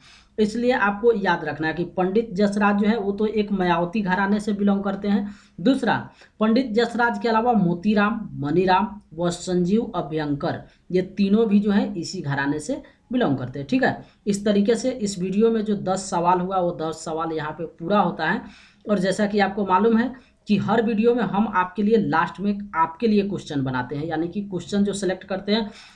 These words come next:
वो आपके लिए होता है, उसका जवाब आपको वीडियो के comment box में जाकर देना होता है, उसमें हम आपको जवाब नहीं देते हैं। तो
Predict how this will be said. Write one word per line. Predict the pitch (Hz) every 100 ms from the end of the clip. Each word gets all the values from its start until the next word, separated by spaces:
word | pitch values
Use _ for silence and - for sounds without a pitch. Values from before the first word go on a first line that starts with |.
| -
वो | 208 262 -
आपके | 175 180 226
लिए | 208 170
होता | 131 135 135
है, | 131 - - _ -
उसका | 226 - 240
जवाब | 208 214 220 240 185
आपको | 185 226
वीडियो | 180 160 180 185
के | 240
comment | 185 156 147
box | 151 147 -
में | 208
जाकर | 139 127 185
देना | 160 135 131
होता | 120 127 135
है, | 139
उसमें | 156 - 180
हम | 175 170
आपको | 156 185
जवाब | 156 160 208 190
नहीं | 165 202
देते | 202 175
हैं। | 185 - - - _
तो | 233